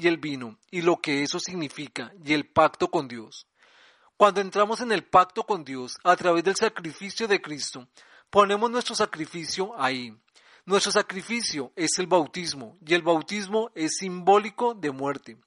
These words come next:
Si ustedes no salen del agua, seguramente van a morir. De la misma manera le están diciendo a Dios, "Seré fiel hasta el final". Y ahí es unido al pacto de Cristo,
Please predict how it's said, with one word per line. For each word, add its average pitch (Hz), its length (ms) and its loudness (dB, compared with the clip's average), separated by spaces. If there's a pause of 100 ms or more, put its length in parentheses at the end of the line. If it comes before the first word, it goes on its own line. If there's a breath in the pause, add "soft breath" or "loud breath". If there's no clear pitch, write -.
(760 loud breath)
Si 208 160 -4
ustedes 220 460 4
no 233 160 2
salen 240 320 2
del 175 180 6
agua, 139 320 4
seguramente 185 840 0
van 139 300 -2
a 143 40 -2
morir. 156 460 -4 (460 soft breath)
De 175 140 0
la 185 100 6
misma 185 380 0
manera 190 420 2
le 156 140 -4
están 175 260 -2
diciendo 202 480 0
a 202 60 4
Dios, 143 420 -6
"Seré 160 320 2
fiel 151 560 -4 (220)
hasta 180 420 2
el 123 80 -12
final". 117 460 -18 (520 soft breath)
Y 151 140 -6
ahí 185 440 0
es 156 200 0
unido 180 340 0
al 170 140 0
pacto 185 340 2
de 165 160 -2
Cristo, 143 560 -12